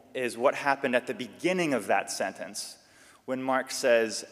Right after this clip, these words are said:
"After six days." You can see it there in verse two. Now, if y'all are in school, perhaps your teacher has taught you about the importance of good transitions in your writing.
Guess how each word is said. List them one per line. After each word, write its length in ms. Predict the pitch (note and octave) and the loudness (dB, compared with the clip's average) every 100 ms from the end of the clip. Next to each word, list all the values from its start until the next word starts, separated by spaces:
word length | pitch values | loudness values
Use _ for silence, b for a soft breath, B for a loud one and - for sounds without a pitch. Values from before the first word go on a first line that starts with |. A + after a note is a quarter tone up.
| - | 2
"After 500 | A#2+ C3+ - - C3 | 6 6 4 0 0
six 460 | B2 - B2+ - - | 0 0 -2 -2 2
days." 480 | B2+ A2 F#2+ F#2+ G2+ | 6 6 6 -2 -6
You 80 | A2 | -6
can 180 | A#2 | -4
see 240 | G#2+ - B2+ | -2 -2 -2
it 160 | A2+ | 0
there 160 | A#2+ A2+ | 0 0
in 160 | G#2+ A2 | -2 -6
verse 320 | G#2+ G2+ - | -8 -8 -12
two. 540 | - - G#2+ F#2 B2 - _ _ b b b b b b b C3 | -10 -8 -8 -8 -16 -20 _ _ b b b b b b b -4
Now, 260 | C#3 C3+ | 2 4
if 240 | B2 - - | 2 -4 -2
y'all 260 | D3+ D#3 F#3 | 6 8 8
are 80 | F3+ | 4
in 140 | D3+ | 0
school, 720 | - - E3+ E3 A#2 A2+ C#3+ | -4 -6 0 2 2 2 0
perhaps 540 | - D#3 D#3 D3 - | -6 -4 0 0 -2
your 120 | D3+ C3+ | -6 -6
teacher 760 | - E3 - C#3+ B2 B2 B B B | -6 -8 -4 0 0 0 B B B
has 160 | C3+ - | -8 -8
taught 320 | - D3+ C#3 | 0 2 2
you 80 | C#3 | 2
about 260 | C3 A#2 A#2+ | 4 2 0
the 120 | B2 | -6
importance 720 | A#2+ - D#3+ D#3 - B2 C3 | -6 -4 0 0 0 -4 -4
of 180 | A#2+ A2 | -4 -2
good 180 | C#3 A#2+ | -2 -2
transitions 1000 | - C#3 C3 B2 C3 - A#2+ G#2+ G#2+ | -4 -2 -2 0 0 -2 -4 -4 -8
in 180 | - A#2+ | -6 -4
your 120 | A#2 | -2
writing. 540 | G#2+ G#2+ G2+ F2+ - | 2 4 4 -2 -8